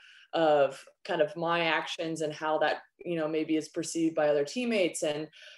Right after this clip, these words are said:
just being more aware, like, interpersonally than maybe I was in two thousand twelve, where I was just solely focused on, "I need to perform and I need to do this." And of course I still need to do that with now, but it's more,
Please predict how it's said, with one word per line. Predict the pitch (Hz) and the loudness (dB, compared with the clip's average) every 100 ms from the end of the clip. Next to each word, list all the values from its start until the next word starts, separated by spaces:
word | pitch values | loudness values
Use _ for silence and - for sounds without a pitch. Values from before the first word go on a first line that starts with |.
| - | 0
just | 320 - | 0 2
being | 285 262 | -2 0
more | 196 196 202 170 - | 2 6 6 6 4
aware, | 165 151 156 175 202 | 2 4 4 6 6
like, | 175 156 | 6 2
interpersonally | - 170 165 - 170 - 226 254 277 | 0 -2 -2 -2 -2 -2 -2 0 2
than | 214 170 | 4 4
maybe | 170 170 175 | 4 4 6
I | 156 | 6
was | 151 156 156 151 147 143 | 4 6 8 8 8 4
in | - 160 | -2 -2
two | - | -2
thousand | 160 156 156 | 0 0 -2
twelve, | 147 160 147 147 147 | -2 4 4 4 0
where | 160 | 2
I | 139 156 | 4 4
was | 170 160 | 4 2
just | 160 156 - | 0 -4 -4
solely | - 185 185 180 | 4 8 10 8
focused | 165 170 165 165 - | 6 2 0 0 0
on, | 151 143 147 - - - _ | 0 0 -2 -10 -20 -20 _
"I | 180 | 4
need | 196 190 | 4 4
to | 170 | 2
perform | 175 165 - 160 160 160 | 2 -6 -4 -2 -2 -2
and | 151 | -4
I | - 170 | -2 0
need | 175 170 | 0 0
to | 156 - | -4 -2
do | 160 | 0
this." | 143 139 - | 2 2 4
And | |
of | 196 190 | 2 6
course | 220 180 175 | 8 8 8
I | 170 | 2
still | - 185 170 170 156 | 2 4 6 4 0
need | 175 | -4
to | 160 | -2
do | 147 151 | -2 0
that | 147 135 156 | 0 0 -2
with | - | -4
now, | 160 151 135 143 | -2 -2 -2 2
but | 151 | 4
it's | 131 160 160 - | 6 4 2 -10
more, | 185 180 180 170 160 | -2 2 4 4 2